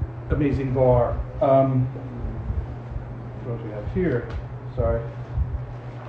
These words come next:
The Polizzi Social Club in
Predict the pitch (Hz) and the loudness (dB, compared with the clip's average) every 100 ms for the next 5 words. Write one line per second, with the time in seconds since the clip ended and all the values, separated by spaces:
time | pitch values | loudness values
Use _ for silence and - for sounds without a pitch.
0 | - - - - - - - - 147 170 | -10 -10 -10 -8 -8 -8 -8 -4 0 6
1 | 175 170 185 160 175 170 - 156 - 151 | 6 4 2 2 4 4 4 2 4 4
2 | 131 127 123 - - - 139 139 | 6 4 2 -2 -8 -4 -2 -2